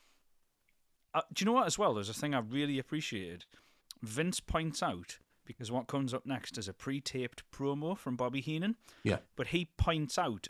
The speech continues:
Speaker 1: that this is pre-taped, so that it makes sense, 'cause we've just seen him locked out, and he's trying to get in.
Speaker 2: Yeah.
Speaker 1: I, I really like that. I wish they would do more shit like that.
Speaker 2: They did a few building up to the narcissist.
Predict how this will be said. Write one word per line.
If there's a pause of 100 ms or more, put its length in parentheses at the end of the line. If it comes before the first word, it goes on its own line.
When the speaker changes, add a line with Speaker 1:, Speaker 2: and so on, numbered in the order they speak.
(160)
Speaker 1:
that
this (100)
is
pre-taped,
so
that
it
makes
sense,
'cause
we've
just
seen
him
locked
out, (200)
and
he's
trying
to
get
in. (320)
Speaker 2:
Yeah. (1000)
Speaker 1:
I, (180)
I
really
like
that.
I
wish
they
would
do
more
shit
like
that. (640)
Speaker 2:
They
did
a
few
building
up
to
the
narcissist.